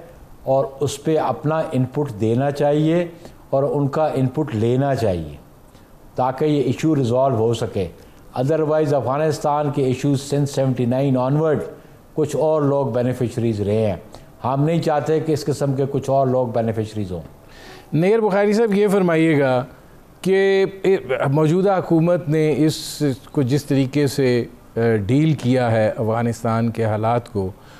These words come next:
Speaker 2: और वहाँ पे जो गैर मामूली हालात रूनुमा हुए हैं, अ, पाकिस्तान का इस वक्त जो किरदार है, जिस तरीके से हम facilitate कर रहे हैं,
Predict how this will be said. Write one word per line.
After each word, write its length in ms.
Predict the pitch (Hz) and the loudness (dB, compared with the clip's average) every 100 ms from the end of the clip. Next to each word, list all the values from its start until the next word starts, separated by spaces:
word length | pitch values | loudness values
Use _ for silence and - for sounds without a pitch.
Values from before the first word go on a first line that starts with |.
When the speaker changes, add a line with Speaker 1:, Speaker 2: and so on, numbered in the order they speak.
| - - | -20 -4
Speaker 2:
और 200 | 131 143 | 0 2
वहाँ 300 | 135 135 151 | 2 0 0
पे 100 | 165 | 0
जो 340 | 139 147 135 - | 2 2 0 -2
गैर 240 | 98 127 143 | -2 0 2
मामूली 400 | 139 135 135 139 | 2 2 2 2
हालात 420 | 127 120 135 - | 2 2 0 0
रूनुमा 420 | 127 139 127 127 | 0 0 2 2
हुए 320 | 110 113 143 | 2 2 2
हैं, 220 | 120 101 104 | 2 -2 -6
अ, 720 | - - - - 123 131 131 | -16 -20 -20 -4 0 2 0
पाकिस्तान 760 | - 139 139 143 156 156 175 | 0 0 0 0 0 0 0
का 160 | 151 165 | 2 2
इस 220 | 151 - | 0 0
वक्त 180 | 143 156 | 0 0
जो 240 | 139 143 | 0 0
किरदार 480 | - 135 127 131 135 | 0 0 2 2 2
है, 120 | 135 | 2
जिस 260 | 123 127 - | 2 0 0
तरीके 380 | 127 127 127 123 | 0 0 0 0
से 160 | 127 | 2
हम 260 | 120 120 120 | 2 2 0
facilitate 800 | - 127 131 127 117 160 170 170 | -2 -2 0 0 0 0 0 0
कर 200 | 147 131 | 0 2
रहे 260 | 135 131 | 2 2
हैं, 180 | 113 113 | 0 -4